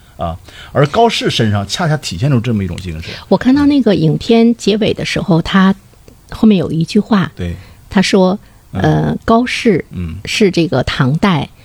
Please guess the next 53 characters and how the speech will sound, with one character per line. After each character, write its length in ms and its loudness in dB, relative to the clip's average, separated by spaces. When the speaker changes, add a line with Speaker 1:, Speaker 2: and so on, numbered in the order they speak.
Speaker 1:
对。 100 -10
Speaker 2:
所 180 2
有 140 4
的 120 -4
诗 280 0
人 200 4
中， 320 0
呃， 440 2
建 200 0
功 280 4
立 220 4
业 160 2
最 160 2
显 280 -2
著 160 -2
的 120 0
一 80 -2
个 160 -8
人。 40 -6
Speaker 1:
这 120 2
句 100 0
话 180 2
这 140 -4
么 100 -2
说， 360 -10
这 120 -2
个 160 0
《旧 180 2
唐 220 -4
书》 160 -6
里 60 2
面 260 0
这 100 -4
个， 100 0
这 120 -4
个 40 -2
原 220 0
文 160 0
是 80 -4
这 60 -2
么 100 -2
说 220 -10
的， 160 -18
Speaker 2:
嗯。 340 -2
Speaker 1:
“有 240 4
唐 300 2
以 100 0
来， 320 -8
诗 340 0
人 220 2
之 160 -6
达 300 -2
者 200 -8